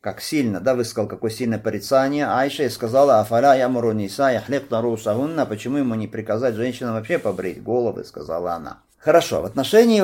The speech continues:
волос, которые вот на голове, корни волос, все ясно. А должна ли мыть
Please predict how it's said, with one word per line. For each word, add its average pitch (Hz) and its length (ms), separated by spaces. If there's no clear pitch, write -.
волос, 139 580
которые 131 340
вот 139 160
на 120 100
голове, 117 520
корни 127 340
волос, 151 440
все - 220
ясно. 95 460
А 92 40
должна 120 440
ли 170 160
мыть 202 680